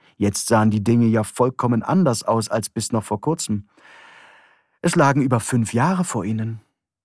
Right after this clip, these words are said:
Als Malte gesagt hatte, sie sei seine erste heimliche Sonstwas gewesen, hatten sie keine zwei Wochen mehr gehabt. „Fröhliche Grüße von einer Insel mitten im Meer.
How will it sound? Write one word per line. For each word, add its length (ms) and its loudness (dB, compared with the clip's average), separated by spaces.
Als 240 -4
Malte 300 2
gesagt 440 -2
hatte, 240 -4
sie 140 -4
sei 180 0
seine 280 0
erste 500 -4
heimliche 480 0
Sonstwas 640 -2
gewesen, 520 2
hatten 220 -6
sie 120 -4
keine 300 0
zwei 300 -2
Wochen 240 0
mehr 140 0
gehabt. 460 -10
„Fröhliche 720 2
Grüße 580 0
von 240 -2
einer 360 -2
Insel 360 2
mitten 320 2
im 200 0
Meer. 420 -6